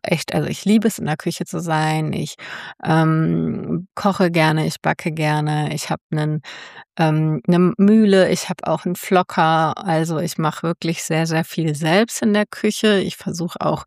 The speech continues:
viel Bio zu kaufen und, mm, halt keine verarbeiteten Lebensmittel. Und ich merk einfach, dass mich das auch total glücklich und macht und, und mich auch innerlich reguliert, wenn ich so ein selber gekochtes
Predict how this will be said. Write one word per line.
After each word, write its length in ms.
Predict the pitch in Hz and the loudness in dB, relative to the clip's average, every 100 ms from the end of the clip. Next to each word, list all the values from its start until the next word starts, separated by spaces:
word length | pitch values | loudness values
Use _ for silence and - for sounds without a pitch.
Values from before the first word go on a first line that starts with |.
| - - - - | -12 -18 -20 -4
viel 220 | 240 226 | 0 2
Bio 340 | 175 175 170 160 | 2 2 2 0
zu 180 | - - | -6 -6
kaufen 680 | - 170 156 151 160 147 151 | 0 2 2 0 -2 -2 -2
und, 260 | 156 151 - - - - - _ | -4 -4 -8 -16 -18 -20 -20 _
mm, 300 | 185 156 156 151 | 0 2 2 0
halt 160 | 170 - | -2 -2
keine 280 | - 165 151 | 0 0 0
verarbeiteten 680 | - - 156 156 156 - 165 | -2 -2 -2 -2 -4 -4 0
Lebensmittel. 720 | 170 190 - 208 208 240 254 - _ _ _ _ _ _ _ _ _ _ _ _ | 0 0 0 0 2 2 0 -4 _ _ _ _ _ _ _ _ _ _ _ _
Und 160 | 180 170 | 0 0
ich 100 | - | 0
merk 200 | 185 190 | 2 2
einfach, 280 | 185 185 185 | 0 -2 -2
dass 200 | 185 - | -4 -4
mich 100 | 180 | -4
das 200 | - - | -4 -2
auch 180 | 175 - | 0 -2
total 400 | 185 - 175 180 | -4 0 0 2
glücklich 480 | 180 202 185 - 165 | -2 -2 -2 -2 -4
und 220 | 160 - - - - - | -6 -6 -14 -20 -20 -6
macht 360 | 165 170 - 175 | -2 -2 -2 -6
und, 160 | 160 | -4
und 180 | 165 160 | -4 -4
mich 200 | 165 - | -4 -4
auch 180 | 170 160 | -4 -2
innerlich 460 | 175 196 175 175 185 | 2 4 4 0 -2
reguliert, 480 | 165 170 175 180 | -4 0 2 2
wenn 120 | 185 170 | 0 -2
ich 160 | - | -2
so 80 | 170 | -4
ein 260 | 160 160 156 | -2 -2 -2
selber 540 | 160 170 185 180 170 | 0 2 4 2 0
gekochtes 800 | 160 - 185 - - 165 160 - | -2 -6 -8 -8 -4 -2 -2 -4